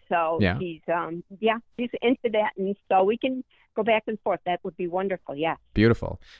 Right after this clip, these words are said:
Speaker 2: Now, you mentioned, um, the colostrum product, Immunomilk, and you mentioned bone matrix. Are you
Speaker 1: Mm-hmm.
Speaker 2: doing any other organs? Are you doing any liver, heart? You taking desiccated? Are you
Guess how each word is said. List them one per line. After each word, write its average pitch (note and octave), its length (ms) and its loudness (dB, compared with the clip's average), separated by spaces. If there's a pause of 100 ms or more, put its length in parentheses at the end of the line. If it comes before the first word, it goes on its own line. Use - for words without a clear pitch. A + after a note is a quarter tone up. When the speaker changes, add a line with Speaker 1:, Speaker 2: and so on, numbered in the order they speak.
Speaker 2:
Now, A2+ 80 6
you A#2 120 6
mentioned, C#3+ 600 4
um, F#2+ 480 2
the - 80 0
colostrum G2+ 400 0
product, E2+ 400 -4
Immunomilk, F#2+ 720 0
and F#2+ 200 4
you F#2 80 4
mentioned G2 760 2
bone F#2+ 260 4
matrix. D2+ 500 -6
Are A2+ 80 0
you C#3 80 2
Speaker 1:
Mm-hmm. D#3+ 120 4
Speaker 2:
doing D#3 200 2
any C3+ 480 0
other B2 340 0
organs? G2+ 460 2
Are G2+ 60 0
you G#2 80 2
doing G#2+ 260 2
any G2+ 180 2
liver, C#3 440 0
heart? B2+ 340 0
You G#2+ 60 0
taking G2+ 260 -2
desiccated? C3 580 0
Are A2 40 6
you G#2 320 4